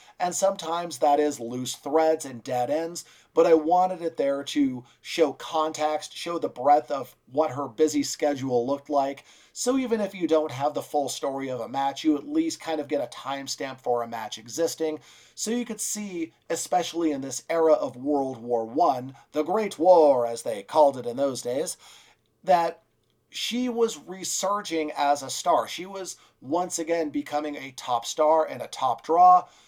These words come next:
because so many of the men were tied up in military service,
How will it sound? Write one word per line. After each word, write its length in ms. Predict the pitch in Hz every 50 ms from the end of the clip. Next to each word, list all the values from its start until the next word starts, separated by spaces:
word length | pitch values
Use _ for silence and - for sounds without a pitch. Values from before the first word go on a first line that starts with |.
| _ _ _
because 320 | - 165 170 190 185 -
so 220 | - - 165 160 160
many 220 | 165 160 165 165
of 80 | 160 135
the 100 | 151 139
men 340 | 139 131 131 131 131 131 123
were 180 | 120 123 123
tied 400 | 123 - - - 110 117 120 117
up 240 | 120 117 117 - - _ _ _ _ _ _
in 260 | 156 156 147 143 135
military 600 | 131 127 117 113 117 120 - - 123 113 107 107 101
service, 640 | - - 190 190 185 175 165 180 175 - - -